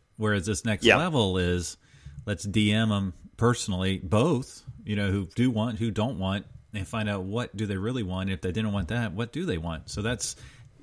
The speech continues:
Speaker 1: definitely taking it to the next level.
Speaker 2: Yeah, it is. And it's, um, you know, it's a bit unscalable, but the whole purpose is it opens up the door for relationships, 'cause you better believe you have a much better chance of eventually selling, um, to hypothetical Greg in this <laughs> example,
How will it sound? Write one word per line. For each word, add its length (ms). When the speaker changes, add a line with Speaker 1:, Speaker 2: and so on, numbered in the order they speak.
Speaker 1:
definitely 380
taking 240
it 100
to 80
the 80
next 240
level. 340
Speaker 2:
Yeah, 180
it 80
is. 220
And 120
it's, 320
um, 340
you 80
know, 220
it's 180
a 60
bit 220
unscalable, 720
but 140
the 80
whole 180
purpose 580
is 380
it 120
opens 380
up 100
the 80
door 320
for 200
relationships, 680
'cause 200
you 120
better 200
believe 420
you 100
have 120
a 40
much 260
better 180
chance 540
of 380
eventually 360
selling, 580
um, 280
to 260
hypothetical 640
Greg 360
in 120
this 140
<laughs> 60
example, 560